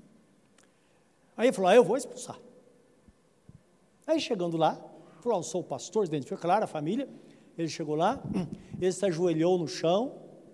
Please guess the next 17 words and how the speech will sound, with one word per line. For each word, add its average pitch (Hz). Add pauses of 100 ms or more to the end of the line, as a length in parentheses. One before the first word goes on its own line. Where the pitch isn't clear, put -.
(320)
e 202
ficou 214
orando, 220
"Senhor, 220
liberta 214
esta 180
moça, 170
tem 247
misericórdia 190
dela, 185
Senhor." 165 (1300)
E 220
o 220
tempo 208
foi 196
passando, 185
passando, 208